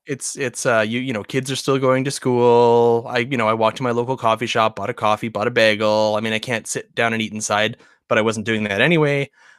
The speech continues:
Um, you know, patios are still open. I was downtown the other day, and, and the patio at Sherlock Holmes was packed.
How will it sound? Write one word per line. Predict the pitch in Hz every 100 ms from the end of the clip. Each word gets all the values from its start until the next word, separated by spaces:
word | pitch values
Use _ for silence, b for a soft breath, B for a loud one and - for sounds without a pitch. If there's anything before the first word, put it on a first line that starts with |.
| b
Um, | 123 117 117
you | 127
know, |
patios | 117 123 139 165 175
are | 175
still | - 170
open. | 170 185 196
I | 127
was | 120
downtown | 135 127 113 123 127
the |
other | 131
day, | 131 135
and, | 160 120
and | 117 110
the |
patio | 110 123 123 127
at | 110
Sherlock | - 123 117
Holmes | - 117 147
was | 123
packed. | - 113 113 156 -